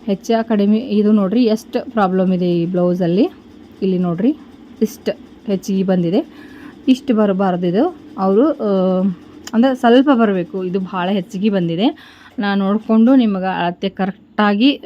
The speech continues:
ತೋರಿಸ್ಕೊಡ್ತೀನಿ. ಇವ್ರದ್ದೇನಿದೆಲ್ಲ ಒಂದು ಬ್ಲೌಸ್ ನಾ ಸ್ಟಿಚ್ ಮಾಡಿ ಕೊಟ್ಟಿದ್ದೀನಿ already ಈಗ ಅವ್ರದ್ದು.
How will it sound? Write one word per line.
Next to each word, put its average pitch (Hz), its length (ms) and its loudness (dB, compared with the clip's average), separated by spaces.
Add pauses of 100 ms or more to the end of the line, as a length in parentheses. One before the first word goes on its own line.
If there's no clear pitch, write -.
(160)
ತೋರಿಸ್ಕೊಡ್ತೀನಿ. 185 580 -2
ಇವ್ರದ್ದೇನಿದೆಲ್ಲ 180 640 0 (460)
ಒಂದು 202 220 -2
ಬ್ಲೌಸ್ 196 360 0
ನಾ 196 160 0
ಸ್ಟಿಚ್ - 360 -6
ಮಾಡಿ 185 200 -2
ಕೊಟ್ಟಿದ್ದೀನಿ 190 540 0
already 175 420 -4
ಈಗ 170 180 -2
ಅವ್ರದ್ದು. 170 420 -2